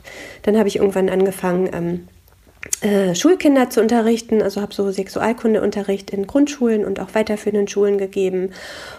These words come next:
und Geburtsvorbereitungskurse, ne? Also es gibt so immer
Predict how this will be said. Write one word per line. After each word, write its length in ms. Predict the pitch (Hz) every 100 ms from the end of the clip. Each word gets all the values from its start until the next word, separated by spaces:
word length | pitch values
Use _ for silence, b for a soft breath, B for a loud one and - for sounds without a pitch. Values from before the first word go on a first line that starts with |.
| B
und 240 | - 190 185
Geburtsvorbereitungskurse, 1120 | 262 415 415 311 269 254 262 - 254 240 214
ne? 160 | 214 233
Also 140 | 233
es 100 | 240
gibt 200 | 320 330
so 80 | 269
immer 320 | 247 302 311